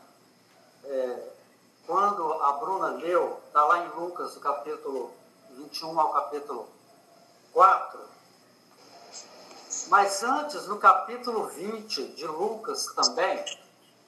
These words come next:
porque lá, é, ele vai, Lucas vai falar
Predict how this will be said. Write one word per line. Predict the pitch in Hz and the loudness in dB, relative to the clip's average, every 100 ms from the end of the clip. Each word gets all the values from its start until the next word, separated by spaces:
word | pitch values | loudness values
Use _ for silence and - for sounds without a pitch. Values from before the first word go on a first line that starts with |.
| _ | _
porque | 151 - 214 | -10 0 2
lá, | 196 185 165 - 147 151 | 6 8 8 8 2 -6
é, | 151 143 131 123 - - - - - - | -4 -2 -2 -4 -10 -16 -20 -20 -20 -14
ele | 151 | -6
vai, | 175 185 185 - | 4 8 8 4
Lucas | 196 - 185 | -6 -2 -2
vai | - 165 160 | 4 2 4
falar | 151 127 - - - - - | 0 4 6 6 4 -4 -16